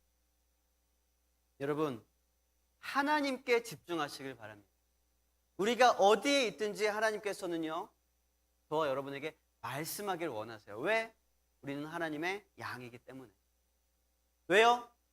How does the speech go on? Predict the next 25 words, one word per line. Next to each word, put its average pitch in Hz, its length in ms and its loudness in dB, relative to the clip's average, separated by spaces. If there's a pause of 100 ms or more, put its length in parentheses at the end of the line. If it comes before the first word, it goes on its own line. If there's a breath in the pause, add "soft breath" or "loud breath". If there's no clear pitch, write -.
(160)
우리는 254 240 0
하나님의 226 380 2
자녀이기 165 540 -4
때문에. 127 460 -12 (440)
자녀에게 226 760 2 (180)
말하고 208 500 4
싶지 - 280 -4 (120)
않아 214 400 6
하는 220 180 0
부모님이 170 340 -4
어디 123 300 -4
있겠습니까? 113 420 -16 (1500)
하나님께서는 240 500 2
우리에게 208 380 2
우리가 185 260 2
어디에 208 520 2
있든지 175 640 -6
말씀하길 190 640 -2
원하십니다. 120 540 -14 (480)
우리가 151 340 0
하나님께 165 680 -6
집중하면 190 840 0 (220)
하나님의 139 280 -8
음성을 135 500 -10 (280)
듣습니다. 131 400 -10